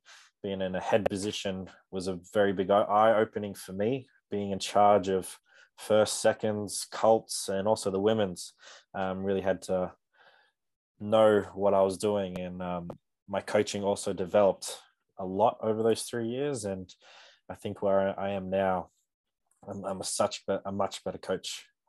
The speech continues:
than what, what I was three years ago, and, um, I see the game differently, and just being able to help all different kinds of athletes as well, not just the ones who wanna make it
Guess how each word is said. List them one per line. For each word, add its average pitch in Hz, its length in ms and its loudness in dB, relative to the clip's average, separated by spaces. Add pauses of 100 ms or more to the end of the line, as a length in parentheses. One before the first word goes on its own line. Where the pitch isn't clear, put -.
(100)
than 92 160 -8
what, 92 180 -4
what 92 140 0
I - 40 2
was 90 280 -2
three 90 220 -8
years 92 280 -6
ago, 90 360 -4
and, 90 200 -12 (520)
um, 92 260 -8
I 90 60 -8
see - 180 -6
the 87 100 -8
game 95 340 -2
differently, 92 520 -6
and 92 100 -8
just - 220 -12
being 95 140 -6
able 95 180 2
to 95 40 -6
help 95 320 -4
all 113 200 4
different 110 320 -2
kinds 107 260 0
of 101 60 2
athletes - 720 -2
as 104 120 -4
well, 127 220 4
not 117 220 -2
just - 320 -4 (300)
the 104 60 -2
ones 107 260 2
who 104 100 0
wanna 101 180 0
make 98 300 -4
it 101 160 -6